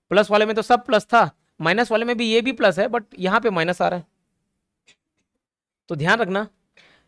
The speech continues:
ये एक्स स्क्वायर प्लस वन by एक्स स्क्वायर। अब आएगा माइनस, माइनस टू ए बी, और a के जगह मैं क्या माना हूँ? x,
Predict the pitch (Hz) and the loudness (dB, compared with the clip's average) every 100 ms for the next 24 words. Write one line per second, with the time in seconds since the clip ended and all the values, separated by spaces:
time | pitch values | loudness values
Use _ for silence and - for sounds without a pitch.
0 | - 143 202 220 - - 208 214 240 _ | -10 0 2 2 -4 -4 2 2 0 _
1 | _ _ _ _ _ _ _ 170 240 - | _ _ _ _ _ _ _ 2 2 2
2 | - - _ _ - 127 135 185 196 208 | -8 -20 _ _ -20 -8 -2 -2 2 2
3 | 208 - - 196 - - 202 - 202 180 | 0 -4 -6 -6 -8 -16 -16 -10 -2 -2
4 | 190 _ _ _ _ _ _ _ _ _ | -2 _ _ _ _ _ _ _ _ _
5 | - 247 247 233 240 208 175 220 - 175 | 0 6 8 6 4 0 0 -2 -4 -2
6 | 185 214 233 - - 214 240 240 _ _ | -2 0 -2 -4 -8 -6 -4 -8 _ _
7 | - 202 185 220 151 160 175 220 226 208 | -4 -2 0 -2 -2 -2 2 2 2 0
8 | 214 233 226 - 202 214 226 233 208 - | 2 0 0 0 2 2 0 -2 -2 2
9 | 190 175 | 2 2